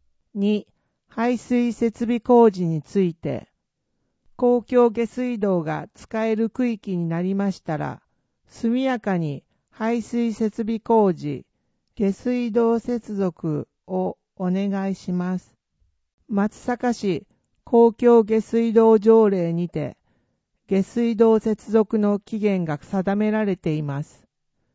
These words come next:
生活雑排水、台所、風呂、洗面所など、並びに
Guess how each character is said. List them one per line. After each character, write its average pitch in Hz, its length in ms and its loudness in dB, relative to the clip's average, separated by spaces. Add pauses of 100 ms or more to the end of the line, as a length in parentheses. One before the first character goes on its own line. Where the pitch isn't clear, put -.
(880)
生 233 320 0
活 220 340 -4
雑 190 300 -2
排 220 300 0
水、 - 400 -8 (640)
台 208 260 -2
所、 196 640 2 (320)
風 196 180 0
呂、 190 300 2 (460)
洗 226 400 -2
面 226 260 0
所 196 140 0
な 151 160 -2
ど、 131 200 -8 (720)
並 208 440 0
び 196 60 0
に 156 260 -6